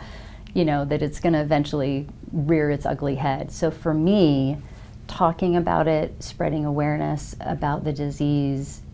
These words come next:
um, being honest about it is, it's freeing for me, you know? It's kinda like me shouting from the mountaintop, "This happened, this is real, her life was real,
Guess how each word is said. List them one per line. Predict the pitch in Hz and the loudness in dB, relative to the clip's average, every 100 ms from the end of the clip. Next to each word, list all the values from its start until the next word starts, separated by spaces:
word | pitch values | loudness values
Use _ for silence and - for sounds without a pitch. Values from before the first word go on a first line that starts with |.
| - | -8
um, | 143 135 143 143 151 - - - - - - - - - | -2 -2 -2 -4 -6 -12 -16 -12 -12 -12 -16 -16 -12 -2
being | 185 170 | 0 0
honest | - 143 143 147 156 - | 0 2 2 2 -2 -6
about | 170 151 151 | -4 -2 0
it | 151 156 - - | 0 0 -4 -4
is, | 170 151 147 147 - - - - - - - | -2 0 -4 -8 -12 -14 -16 -14 -14 -14 -8
it's | 190 - - | -8 -8 -8
freeing | - 156 147 220 139 135 - - | -4 2 4 4 4 0 -6 -6
for | 156 | -4
me, | 131 - - - - | -2 -4 -8 -12 -4
you | 160 | 0
know? | 139 131 160 185 - - - - - - | 2 0 -2 -4 -10 -14 -16 -16 -12 -6
It's | 180 | -6
kinda | - 170 156 | -2 -2 0
like | 151 147 | -2 0
me | 170 165 | 2 2
shouting | 160 160 156 156 | 4 4 4 2
from | 160 151 | -2 0
the | |
mountaintop, | 147 156 - 156 135 127 - - | 0 0 -2 -2 -2 -2 -2 0
"This | 165 190 | 2 2
happened, | 185 220 240 180 139 131 - - | 6 8 8 6 4 2 -2 2
this | 190 | 4
is | 208 175 | 4 2
real, | 175 208 175 123 139 | 4 6 6 4 0
her | - 180 | 2 2
life | 170 175 175 - - | 6 6 4 0 -10
was | 170 160 165 151 165 | -4 -2 0 0 2
real, | 165 165 131 113 | 4 4 4 0